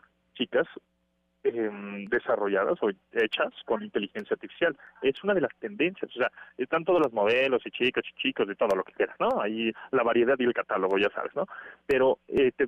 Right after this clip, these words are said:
ya ves que te ponen como categorías, ¿no? Este, diferentes categorías, depende de tus gustos.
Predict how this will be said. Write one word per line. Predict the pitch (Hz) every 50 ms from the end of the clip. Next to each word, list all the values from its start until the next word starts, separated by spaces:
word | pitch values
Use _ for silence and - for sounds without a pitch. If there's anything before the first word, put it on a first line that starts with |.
| - _ 120
ya | 120 135 127
ves | 127 131 -
que | -
te | 123 - 113
ponen | _ - 120 117 113 113
como | 107 - 117 104 98
categorías, | - 113 - - 120 110 113 110 120 123 110 90 - -
¿no? | - 107 123 240 196 151
Este, | 127 - - - 120 110 107 104
diferentes | 101 110 110 - 120 113 120 120 -
categorías, | - 123 - 123 104 107 113 117 117 120 117 110
depende | 113 107 - 113 113 110 110
de | -
tus | 175 170
gustos. | 180 226 - - 262 302